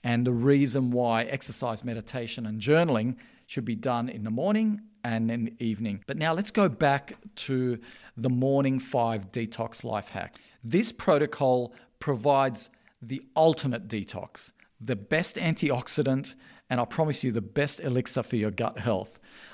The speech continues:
I cannot stress how important these five simple protocols are for your well-being. When practiced together, they have a compounding effect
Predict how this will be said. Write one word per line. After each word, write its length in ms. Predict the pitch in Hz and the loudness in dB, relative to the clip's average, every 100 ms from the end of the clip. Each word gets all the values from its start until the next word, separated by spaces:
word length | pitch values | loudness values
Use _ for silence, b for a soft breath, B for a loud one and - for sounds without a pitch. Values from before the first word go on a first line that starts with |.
| B | B
I 120 | 131 | 0
cannot 420 | - - 170 160 | 0 2 2 2
stress 380 | - - 139 - | 0 -2 -2 0
how 180 | 151 139 | 0 0
important 480 | 127 - 135 139 104 | -2 0 0 -2 -4
these 180 | 117 | -4
five 340 | 117 131 120 123 | -2 -2 -2 -2
simple 420 | - 127 113 117 | -4 -4 -4 -8
protocols 840 | - 117 113 110 110 104 104 107 - B B B _ | -4 -4 -4 -4 -2 0 -2 -6 -12 B B B _
are 220 | 120 107 | 2 2
for 140 | 104 123 | 2 0
your 180 | 110 107 | 0 0
well-being. 560 | 104 104 113 107 98 B B B | 0 -2 0 0 0 B B B
When 180 | 131 131 | 0 0
practiced 640 | - 185 - 165 139 - | 2 0 0 -6 -8 -8
together, 760 | 120 - - 190 220 107 104 131 B B | -10 -8 2 4 4 2 0 -6 B B
they 120 | - | -2
have 180 | 127 147 | 0 -2
a 40 | 135 | -4
compounding 800 | - 156 139 139 131 127 120 | -4 -4 -4 -2 0 0 0
effect 560 | 120 - 175 110 - - | -2 0 0 0 -6 -18